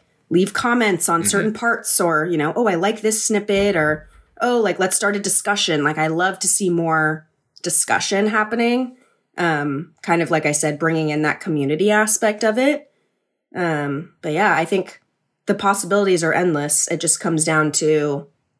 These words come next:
Speaker 1: what resources are available, um,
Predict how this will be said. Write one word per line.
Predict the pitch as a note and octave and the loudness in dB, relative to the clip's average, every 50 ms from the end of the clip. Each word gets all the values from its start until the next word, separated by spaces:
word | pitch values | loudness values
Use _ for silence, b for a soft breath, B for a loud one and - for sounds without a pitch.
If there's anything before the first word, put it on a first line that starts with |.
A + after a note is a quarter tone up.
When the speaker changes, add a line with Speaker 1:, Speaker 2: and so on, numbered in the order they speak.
| _ _ _ _ _ _ _ | _ _ _ _ _ _ _
Speaker 1:
what | A#2 E3 D#3+ - - - - | 0 2 2 2 0 -2 -8
resources | D3 D3+ D3+ D3 - - D3 D3 D3+ - - D3+ D3 - | -4 -2 -2 -2 -2 -2 -2 -2 -2 -2 -2 -2 -2 0
are | - D#3 D3 C#3 | 0 2 2 2
available, | C3+ C3+ C3 A2 C3+ C#3 C#3+ D#3 F3 G3+ G#3+ A#3 A3 - _ _ _ _ _ _ _ _ _ | 2 2 0 0 0 -2 0 2 2 4 2 2 -2 -8 _ _ _ _ _ _ _ _ _
um, | - E3 D#3+ D3+ D3 C#3 C3+ C3+ C#3+ E3 | -4 -2 0 0 0 -2 -2 -4 -6 -8